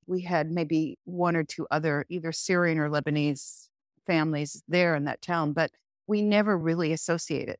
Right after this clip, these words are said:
I mean, we associated with our aunt and uncle and their kids. My cousins, twelve miles away, Uniontown, there was a large Lebanese community, you know, given the size of the town. And, but that was a totally different environment to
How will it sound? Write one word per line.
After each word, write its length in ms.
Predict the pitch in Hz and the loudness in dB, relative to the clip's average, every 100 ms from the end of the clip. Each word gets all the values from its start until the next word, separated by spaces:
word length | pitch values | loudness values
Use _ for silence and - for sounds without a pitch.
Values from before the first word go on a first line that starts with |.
| - | -8
I 120 | 76 | -4
mean, 180 | 170 170 | -2 2
we 80 | 160 | 0
associated 720 | 165 190 185 - 180 165 160 | 0 -2 -2 0 2 2 0
with 180 | 156 151 - - | -2 -4 -4 -6
our 180 | 151 - | -4 0
aunt 340 | 160 151 147 | 0 0 -2
and 80 | 139 | 0
uncle 380 | 151 185 139 127 | 0 0 -2 -2
and 160 | 147 143 | -2 -2
their 180 | 143 | -2
kids. 360 | 156 - 117 - | -2 -2 -4 -2
My 120 | 147 | -4
cousins, 540 | 131 143 143 120 117 - _ | -2 -2 0 -2 -6 -12 _
twelve 240 | - 151 143 | -2 0 2
miles 260 | 147 139 | 0 0
away, 240 | 151 135 135 | -2 -2 -2
Uniontown, 500 | 165 175 156 160 143 | -4 -4 -2 0 0
there 100 | 156 | 0
was 140 | 147 | -4
a 60 | 151 | -4
large 400 | 147 151 180 170 | 0 2 2 0
Lebanese 500 | 131 135 127 120 - - | -4 -4 -6 -10 -12 -10
community, 420 | 131 131 - - - | -8 -6 -8 -10 -4
you 160 | 185 | 0
know, 140 | 147 143 | 0 0
given 320 | 165 147 156 | 0 0 0
the 80 | 143 | 0
size 340 | - 131 143 | 2 0 0
of 100 | 147 | -8
the 100 | - | -10
town. 400 | 180 - 208 175 | -6 2 4 4
And, 260 | 170 165 180 - _ _ _ | 2 0 -4 -10 _ _ _
but 120 | 214 180 | -2 2
that 180 | 226 226 | 2 2
was 160 | 226 | 0
a 60 | 196 | -2
totally 400 | - 220 190 190 | 0 0 2 0
different 420 | 180 175 175 165 | -2 -2 -2 -2
environment 720 | 175 156 160 160 165 147 139 - - - - - | -4 0 2 2 0 -2 -4 -12 -20 -20 -18 -6
to 480 | 160 151 147 147 | -4 -2 0 -2